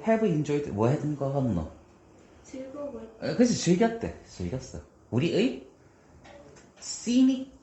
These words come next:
Speaker 1: scenic이 무슨 뜻인지 몰라도 크게 상관없어. 어쨌든 natural spaces, 이걸 즐겼대 이 말이야. 뭐를?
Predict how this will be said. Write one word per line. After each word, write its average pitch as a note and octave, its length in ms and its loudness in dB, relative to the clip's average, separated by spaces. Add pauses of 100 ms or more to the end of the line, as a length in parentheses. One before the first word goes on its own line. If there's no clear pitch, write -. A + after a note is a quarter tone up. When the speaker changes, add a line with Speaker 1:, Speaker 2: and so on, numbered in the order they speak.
(220)
Speaker 1:
scenic이 G#3 920 0
무슨 G#2+ 240 -2
뜻인지 F3 560 2
몰라도 A2+ 500 2
크게 E3+ 260 -2
상관없어. D#3 440 0
어쨌든 E3 540 -2 (420)
natural G#3+ 520 2
spaces, - 720 -4
이걸 B3+ 260 2
즐겼대 C3 500 -2
이 E2 40 -2
말이야. D#2+ 220 -6
뭐를? E2 360 -6